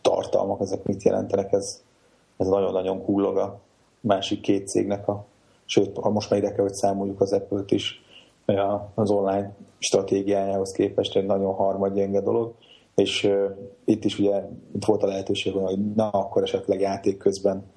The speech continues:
akkor tudod, lehet egymással beszélni, de hát valószínűleg, mivel egy eleve a multiplayer része az katasztrófa, így bukásra volt ítélve ez a mikrofonos kiegészítés, hiszen alapvetően a mikrofon az,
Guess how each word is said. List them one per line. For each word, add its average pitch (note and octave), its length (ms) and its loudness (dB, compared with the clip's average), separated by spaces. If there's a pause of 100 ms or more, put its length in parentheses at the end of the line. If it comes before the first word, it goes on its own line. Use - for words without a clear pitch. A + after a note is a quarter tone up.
(280)
akkor - 600 0
tudod, F#2 240 0
lehet G2 220 -2
egymással G2 460 0
beszélni, G#2+ 460 0
de G#2 80 2
hát G2+ 120 -2
valószínűleg, G2+ 460 0 (300)
mivel G#2+ 240 2
egy G2+ 120 0
eleve G#2 420 0
a G2 80 0
multiplayer G2 640 -2
része F#2+ 300 0
az F#2 140 -4
katasztrófa, G2+ 800 0 (400)
így F#2 280 -2
bukásra G2+ 460 2
volt F#2 160 -2
ítélve F#2+ 340 2
ez F2+ 100 -4
a F#2+ 60 2
mikrofonos G2 520 -2
kiegészítés, G2+ 720 0
hiszen G2+ 420 0 (420)
alapvetően G#2 480 2
a G2 40 0
mikrofon G2+ 480 -2
az, - 280 -4